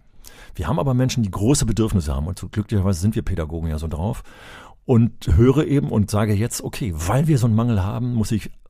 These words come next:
alle Flexibilität auspacken, um den Kindern und Jugendlichen gerecht zu werden.“ Also hier in dem Fall eben zum Beispiel den ukrainischen Lehrer nicht zu sagen, „Er hört sich ja gut an, aber ich weiß gar nicht, wie ich das organisieren soll“,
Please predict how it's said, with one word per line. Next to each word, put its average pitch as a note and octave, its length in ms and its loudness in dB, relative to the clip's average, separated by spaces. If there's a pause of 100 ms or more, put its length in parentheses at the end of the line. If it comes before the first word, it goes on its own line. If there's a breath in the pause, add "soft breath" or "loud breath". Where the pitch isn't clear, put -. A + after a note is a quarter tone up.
alle F#3+ 220 6
Flexibilität C3+ 800 -2
auspacken, A#2+ 680 -4 (560 loud breath)
um C3 220 4
den A2+ 180 4
Kindern D3 340 2
und A2 160 0
Jugendlichen A2+ 400 -2
gerecht F#2+ 280 -4
zu D#2+ 160 -12
werden.“ C#2 300 -14
Also F2 180 -8
hier G2 220 -2
in F#2+ 80 -2
dem G2+ 160 0
Fall G#2+ 240 -2
eben G2 260 2
zum F#2+ 160 0
Beispiel F#2+ 280 -2
den F#2 100 -4
ukrainischen F#2+ 500 0
Lehrer F#2+ 240 2
nicht G#2 160 4
zu A2+ 100 0
sagen, G2+ 240 0
„Er F2+ 140 -2
hört F#2+ 180 -2
sich E2+ 120 -6
ja D2+ 80 -4
gut G2 160 -4
an, F2+ 100 -2
aber F2+ 100 2
ich E2 80 -4
weiß F#2 200 0
gar E2+ 100 0
nicht, E2+ 140 0
wie F#2+ 40 -2
ich - 80 -2
das F2+ 140 -4
organisieren E2+ 500 -4
soll“, F#2+ 260 -4